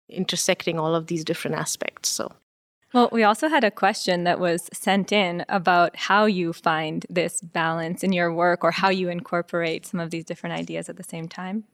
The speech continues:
Speaker 2: So this question was sent in by Priyal Bordia, who just completed her undergraduate degree in physics from Mumbai University. She asked, "Being a physicist and a strong advocate of inclusion, diversity, equity, and accessibility,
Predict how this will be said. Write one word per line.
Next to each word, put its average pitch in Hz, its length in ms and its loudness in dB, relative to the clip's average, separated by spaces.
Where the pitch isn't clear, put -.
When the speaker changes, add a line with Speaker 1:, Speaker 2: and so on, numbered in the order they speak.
Speaker 2:
So 233 160 4
this 220 180 4
question 233 400 2
was 208 140 2
sent 202 340 0
in 190 200 0
by 180 180 2
Priyal 190 440 0
Bordia, 202 540 0
who 220 140 0
just 208 240 0
completed 190 540 2
her 175 360 -2
undergraduate 180 720 -2
degree 175 560 -2
in 180 320 -2
physics 190 540 -2
from 185 280 -2
Mumbai 190 680 0
University. 226 760 2
She 226 320 2
asked, - 600 0
"Being 247 280 8
a - 40 4
physicist 208 640 0
and 185 140 2
a 185 60 0
strong 190 460 2
advocate 180 540 2
of 185 140 2
inclusion, 180 520 0
diversity, 175 580 -2
equity, 170 440 -6
and - 140 -6
accessibility, 196 800 -2